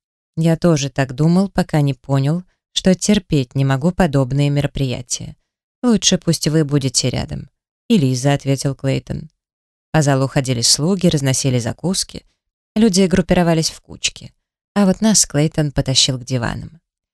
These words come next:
«Что ж, сегодня мы танцевать не будем». «Если вы захотите потанцевать, то я не против», — продолжил Клейтон, выставив вперед трость. Но, видя его хмурое лицо, нас будут обходить по огромной дуге.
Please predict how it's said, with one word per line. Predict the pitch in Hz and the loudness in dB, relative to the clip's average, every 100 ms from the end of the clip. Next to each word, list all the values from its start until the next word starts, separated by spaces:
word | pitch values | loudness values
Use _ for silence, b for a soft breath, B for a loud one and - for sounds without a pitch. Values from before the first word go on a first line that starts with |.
| _ _ _ - | _ _ _ -10
«Что | - 233 240 | -2 0 2
ж, | |
сегодня | - 185 165 180 208 | 2 2 2 2 2
мы | 233 | 0
танцевать | 226 214 - 147 160 | 0 0 2 2 0
не | 185 190 | 0 0
будем». | 220 202 131 131 _ _ _ _ _ _ _ - | 0 0 -4 -8 _ _ _ _ _ _ _ 0
«Если | 143 - 139 135 | 0 2 0 0
вы | 165 | 2
захотите | 139 - 143 143 139 135 | 0 0 -2 -2 -2 -2
потанцевать, | - - 143 - 131 131 131 | -2 -4 -2 -2 0 -2 -2
то | - | -2
я | 156 151 | 0 2
не | 185 | 0
против», — | - 240 165 - - - _ _ - | -2 -2 -2 -4 -10 -14 _ _ 0
продолжил | 151 131 120 123 123 | 0 2 -2 -2 -4
Клейтон, | - 175 - 165 - b - | 0 0 0 -2 -2 b -4
выставив | 170 156 - 143 139 | 0 2 2 -2 -2
вперед | - 139 135 - | -2 0 0 -4
трость. | 123 - - - - _ _ _ | -12 -4 -6 -6 -14 _ _ _
Но, | 170 170 - | 0 0 2
видя | 151 151 139 | 2 2 2
его | 131 | 0
хмурое | 127 147 135 123 117 | -2 0 0 0 -4
лицо, | - - 180 190 b b _ | -8 -4 -2 -2 b b _
нас | 226 190 156 | 0 0 2
будут | 143 143 | 0 0
обходить | 139 - 135 147 - - | -2 -2 0 0 -2 0
по | 165 131 | 0 0
огромной | 131 135 135 127 123 | 0 0 0 0 -4
дуге. | 117 143 - - | -6 -10 -12 -16